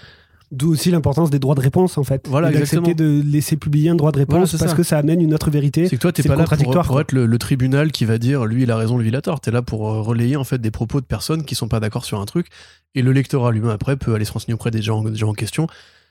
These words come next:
Speaker 2: et se faire son avis. Et c'est pareil pour, ah, pour plein de sujets, en fait. Toi, des fois, on nous, on nous accuse de relayer des scandales, entre guillemets, ou des, des prises de parole qui ont forcément été un peu particulières, et cetera. Et on nous dit, « Mais là, vous prenez parti et compagnie. » Mais le, l'idée, c'est pas, en fait, de, de nous simplement relayer des communi-, enfin, de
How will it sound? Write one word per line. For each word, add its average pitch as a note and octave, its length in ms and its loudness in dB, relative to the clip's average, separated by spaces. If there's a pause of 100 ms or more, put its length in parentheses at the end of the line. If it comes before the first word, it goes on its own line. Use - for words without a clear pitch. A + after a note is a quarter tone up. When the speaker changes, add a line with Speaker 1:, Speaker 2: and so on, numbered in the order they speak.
(120)
Speaker 2:
et C3+ 60 -4
se - 100 -2
faire D3 140 2
son D3+ 160 0
avis. B2 340 0
Et A#2+ 140 -2
c'est B2 140 0
pareil C#3+ 280 2
pour, B2 240 -4
ah, A2+ 140 0
pour - 260 -4
plein B2 160 2
de A#2 60 -4
sujets, D#3 260 -2
en C3 60 -4
fait. A#2 200 -4
Toi, A#2+ 140 -4
des A#2 80 -2
fois, D#3 140 0
on B2+ 80 0
nous, B2 180 -2 (380)
on A#2+ 40 -10
nous B2 180 0
accuse D#3+ 260 -2
de C3+ 80 2
relayer B2+ 280 2
des A#2+ 120 0
scandales, B2 500 0
entre A2+ 220 -4
guillemets, A2+ 360 -2
ou A#2+ 140 0
des, G#2 180 -4 (640)
des A2+ 100 -2
prises B2 240 0
de A#2+ 60 0
parole A#2+ 340 2
qui - 100 -10
ont A2 60 -6
forcément A2 360 -4
été G#2+ 180 -2
un G#2 80 -4
peu - 100 -10
particulières, A2 560 -2
et G#2+ 80 -4
cetera. A#2+ 360 -4 (400)
Et - 40 -10
on - 20 -8
nous G#2+ 100 -4
dit, « C3+ 120 0
Mais B2+ 60 0
là, C3 120 2
vous B2 120 -2
prenez B2+ 300 0
parti C#3+ 420 -2
et C3 40 0
compagnie. » B2+ 360 -2
Mais A2+ 160 -4 (340)
le, B2+ 140 0
l'idée, C3+ 340 2
c'est D#3+ 160 -2
pas, C3 160 0
en A2+ 80 -2
fait, B2 240 -6
de, G#2+ 480 -4
de G#2+ 140 -4
nous B2 100 0
simplement A#2+ 480 -2
relayer A#2+ 400 2
des A#2+ 140 -4
communi-, A2 260 -6
enfin, A2+ 140 -4
de A2 100 -2